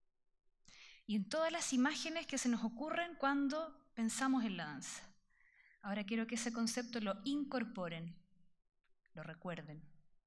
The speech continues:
Y ya les voy a pedir cuando sea el momento de volver a recordarlo.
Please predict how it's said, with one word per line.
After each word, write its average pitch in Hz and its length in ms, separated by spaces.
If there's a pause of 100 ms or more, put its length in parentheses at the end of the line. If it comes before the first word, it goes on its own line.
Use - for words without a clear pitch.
(1400)
Y 220 80
ya 240 100
les 262 140
voy 269 140
a 262 40
pedir 262 500 (220)
cuando 214 520
sea 220 160
el 220 40
momento 214 340
de 208 120
volver 190 340
a 185 120
recordarlo. - 600